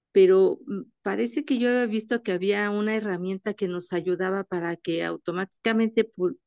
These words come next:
eh, si se marcaba la misma fecha,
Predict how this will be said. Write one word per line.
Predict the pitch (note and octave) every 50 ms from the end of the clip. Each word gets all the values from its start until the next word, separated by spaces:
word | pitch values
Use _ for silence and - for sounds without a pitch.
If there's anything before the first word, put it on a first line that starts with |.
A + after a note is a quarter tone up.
| _ -
eh, | E3+ F3 E3 E3+ E3 D#3+ D#3+ D#3 _ _ _ _ _ _ _ _ _ _ _ _ _ _ _
si | - - - F#3 D3+
se | - - - F3
marcaba | D#3+ E3 D#3+ E3 - - F#3+ F#3 G3+ G#3+ A3 A3+ A3
la | G#3 G3 F3+ F3
misma | F3+ F3+ F3+ F3 - G3+ F#3+
fecha, | - G3 F#3 - - G#3+ A3 A#3